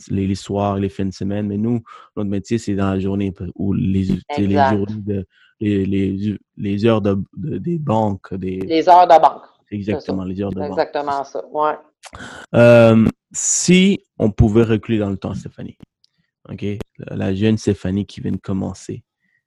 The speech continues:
Speaker 1: dans le courtage, tout naïve, elle sait pas dans quoi elle s'embarque. Euh, puis là, tu devais donner un petit conseil,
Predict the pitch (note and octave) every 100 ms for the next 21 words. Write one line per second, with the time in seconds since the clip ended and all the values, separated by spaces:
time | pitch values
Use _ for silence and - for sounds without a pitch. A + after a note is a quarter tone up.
0 | _ - G2+ - - G2+ F#2+ G2 - _
1 | - A#2 G#2 G2+ G2+ G2+ C3+ - _ -
2 | - - A2 G2+ F#2+ A2 - - G2+ G2+
3 | F#2+ _ _ - - _ _ - G2 G2
4 | G2 F#2+ F#2 A2 A#2 A#2+ A#2 - _ _
5 | - A2+ A#2+ A#2 A2 A2+ G#2+ - - -
6 | G#2 - G2+ G2+